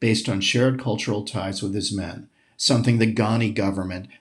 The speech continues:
patently lacks in Afghanistan made up of a series of different tribes. Lawrence, from their first fatal meeting in Hamra in Arabia in nineteen sixteen,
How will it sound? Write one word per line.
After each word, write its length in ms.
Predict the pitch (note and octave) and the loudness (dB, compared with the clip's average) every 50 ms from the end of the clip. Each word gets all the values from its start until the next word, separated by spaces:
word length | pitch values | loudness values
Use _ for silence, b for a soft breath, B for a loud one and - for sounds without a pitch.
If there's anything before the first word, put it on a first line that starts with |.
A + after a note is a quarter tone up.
| B _ | B _
patently 540 | _ - B2 A2 A#2 - B2 A#2 G#2+ A2+ A2+ | _ 2 2 2 2 2 0 2 2 2 2
lacks 440 | G#2 G2 G2 F#2+ F#2+ G2 G2 - - | 4 2 2 2 2 0 -2 -2 -4
in 100 | A2 G#2+ | -2 -2
Afghanistan 680 | G2+ G2 G2 A2+ G2+ G2 G2 G2+ G2 - - A2 G2+ G2 | -2 -2 -2 -2 0 0 0 0 0 0 0 0 0 0
made 200 | F#2 F#2 F#2 G#2 | -2 -2 -4 -4
up 220 | F#2+ G2+ C3+ - B B B B B | -6 -6 -8 -10 B B B B B
of 120 | - G2+ | -6 -4
a 60 | G#2 | -2
series 440 | G2 - - - F#2+ F#2+ F#2+ F#2 - | 0 0 0 0 -2 -2 -4 -4 -6
of 160 | G2+ F#2+ F#2+ | -6 -8 -4
different 340 | - A2+ G2+ - G2+ G2 F#2+ | -4 -4 -4 -2 -6 -6 -6
tribes. 720 | - - - F2+ F#2 G2+ - - - - - - - b b b b b b b b b b b b b | -4 -4 -2 -2 -4 -4 -6 -10 -6 -4 -4 -4 -4 b b b b b b b b b b b b b
Lawrence, 440 | - B2+ D#3 F3+ E3 B2 A2 G#2 - | 4 6 6 8 6 4 2 2 0
from 160 | - C3 A#2 | 0 0 0
their 140 | A2+ A2 G#2+ | 0 0 -2
first 320 | G#2+ - D#3+ E3 D#3 - | 0 0 0 0 0 -2
fatal 340 | - - D3 C3+ C3+ B2+ B2 | -4 0 0 2 2 2 2
meeting 340 | A#2+ C3 C#3+ C#3+ C3+ A#2+ A2 | 2 4 4 4 4 2 0
in 80 | A2 G2+ | -2 -4
Hamra 480 | E2+ G2 C3 C#3+ D3+ D3+ C#3+ B2+ A#2 | -2 0 0 2 2 2 2 0 0
in 80 | A2+ G#2+ | -2 -4
Arabia 420 | G#2 G#2 A2+ A#2 A2+ G#2 G#2+ G#2+ | -4 -6 -4 -4 -4 -6 -8 -10
in 80 | G#2 G#2+ | -10 -12
nineteen 380 | G#2 G#2 G#2 G2+ - A2 G#2+ | -16 -18 -16 -14 -12 -10 -4
sixteen, 580 | - - - G3 - - - B2+ G#2+ A2 A2 A2 | -2 -2 0 0 -2 -2 0 0 -2 -2 -4 -8